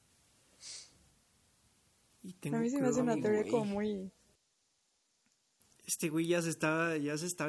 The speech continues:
Speaker 1: bugueando mentalmente. <laughs>
Speaker 3: Güey, ¿sabes qué te quería preguntar
Speaker 1: Yo le
Speaker 3: ahorita que, que dijo Febe algo de los universos o dimensiones?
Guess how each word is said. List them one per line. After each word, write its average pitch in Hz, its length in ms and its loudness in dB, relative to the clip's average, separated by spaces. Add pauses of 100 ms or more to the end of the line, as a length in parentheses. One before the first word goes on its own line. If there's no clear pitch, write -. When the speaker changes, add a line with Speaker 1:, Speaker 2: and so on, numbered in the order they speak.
(180)
Speaker 1:
bugueando 143 580 0
mentalmente. 156 1080 6
<laughs> 180 1300 0 (800)
Speaker 3:
Güey, 165 180 2
¿sabes - 240 4
qué - 100 -2
te - 160 -2
quería 160 260 2
preguntar 131 400 0
Speaker 1:
Yo 143 60 4
le - 160 0
Speaker 3:
ahorita 170 160 -6
que, 113 560 -2
que 113 120 -6
dijo 117 680 -6 (120)
Febe 117 320 -4
algo 117 300 -8
de 95 260 -8
los 90 420 -14
universos 113 880 -10
o 110 200 -12
dimensiones? 113 840 -8